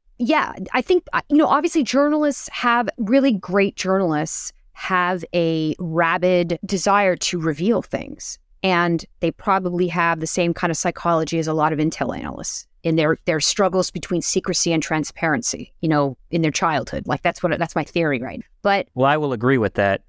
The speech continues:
Speaker 2: because just talking to you before, before we started this and you talking about your, your childhood or, or in your twenties, um,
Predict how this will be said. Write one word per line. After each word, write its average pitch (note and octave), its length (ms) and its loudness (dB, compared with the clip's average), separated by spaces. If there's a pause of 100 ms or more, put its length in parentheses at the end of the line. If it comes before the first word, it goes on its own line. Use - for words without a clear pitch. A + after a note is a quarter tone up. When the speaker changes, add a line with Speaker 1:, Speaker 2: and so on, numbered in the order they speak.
Speaker 2:
because F#2+ 720 -2
just C#3 180 -2
talking C3 300 0
to - 120 0
you B2 100 4
before, A2+ 800 0
before A#2+ 320 2
we G2 120 0
started B2 460 0
this - 580 0
and G2+ 140 0
you G#2+ 80 0
talking G#2+ 340 -2
about G2+ 320 0
your, F#2 260 0
your G#2 120 -4 (100)
childhood A2 580 0
or, G2 200 2
or G#2 180 2
in G#2 100 2
your G#2 140 2
twenties, G#2 640 -2 (140)
um, G#2+ 500 -2